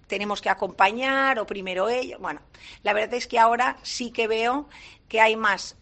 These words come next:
levantar la mano y decir, "Yo puedo hacerlo, yo me presento voluntario, yo te acompaño". Hablar en público pienso que es un tema que todavía está muy pendiente en muchas de, de las generaciones. Pienso que esto es algo educativo que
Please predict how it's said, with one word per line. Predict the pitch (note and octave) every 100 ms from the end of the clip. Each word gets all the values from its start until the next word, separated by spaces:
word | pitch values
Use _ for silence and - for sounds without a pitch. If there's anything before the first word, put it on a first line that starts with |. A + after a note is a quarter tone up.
| -
levantar | G#3 G3+ G3+ G3+ B3+
la | A#3 A3
mano | A#3 B3 C4
y | A#3+
decir, | G3+ - G#3 F3+
"Yo | F#3+
puedo | F#3+ F#3+
hacerlo, | F3+ A#3+ A#3+
yo | A3 G#3
me | G3
presento | F3 F#3 F#3
voluntario, | F#3 F#3 G3+ G#3+
yo | G3
te | F3
acompaño". | E3 D#3 D#3 D#3+ E3 - - - -
Hablar | G3+ A3 D4
en | C#4+
público | C4 C#4 C4+ B3+ C#4
pienso | C4+ A#3+ A#3+ - -
que | A3
es | A3
un | A#3+ A3+
tema | A#3+ A#3+ A#3+
que | F#3+
todavía | G3 F#3+ G#3 G#3+
está | - G#3+
muy | A3 A#3+
pendiente | G#3 F#3+ G#3 A3 G#3+ A#3 -
en | F#3
muchas | G3 G3+ G#3+ A3
de, | G3+ F#3+ F#3 E3+ E3 _ - - -
de | G3+
las | G3+ F#3+
generaciones. | G3 F#3+ F3+ F#3+ F#3 F3+
Pienso | G#3 G#3 A3+
que | A3
esto | G3+ A3+
es | G#3
algo | G#3 G#3 A3+ A3+
educativo | G3 F#3 F#3 F3+ A#3 B3 C4+ C4+
que | F#3